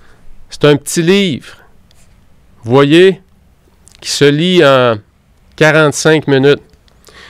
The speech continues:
par, euh, docteur Alverson, I D Grant Alverson. C'est neuf choses que les gens qui ont du succès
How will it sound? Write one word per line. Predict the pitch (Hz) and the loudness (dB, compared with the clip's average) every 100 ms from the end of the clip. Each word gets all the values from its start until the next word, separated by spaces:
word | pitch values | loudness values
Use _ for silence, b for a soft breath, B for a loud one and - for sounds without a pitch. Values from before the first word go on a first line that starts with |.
| B - | B -2
par, | 123 123 | 0 0
euh, | 120 120 120 117 113 113 87 87 - | 0 0 2 2 2 2 0 -6 -10
docteur | 107 131 - 160 160 160 - | -2 -2 0 0 2 2 0
Alverson, | 156 170 151 156 - 156 143 110 | -2 -2 -4 -6 -6 -8 -8 -6
I | 131 147 160 | -4 -4 -6
D | 135 170 | -8 -10
Grant | 131 131 139 139 | -4 -2 -2 -4
Alverson. | - 131 123 117 110 - 160 160 | -4 -2 0 -2 -2 -2 0 -2
C'est | 147 127 | -4 -4
neuf | 120 151 156 | 0 0 -2
choses | - 151 147 175 175 113 - | -6 -2 0 0 -4 -8 -6
que | 120 | -4
les | 120 113 | -2 -2
gens | 107 135 156 | 0 0 0
qui | 151 120 | 0 0
ont | 120 | 0
du | 104 | -4
succès | - - - 131 156 | -12 -12 -4 -2 -2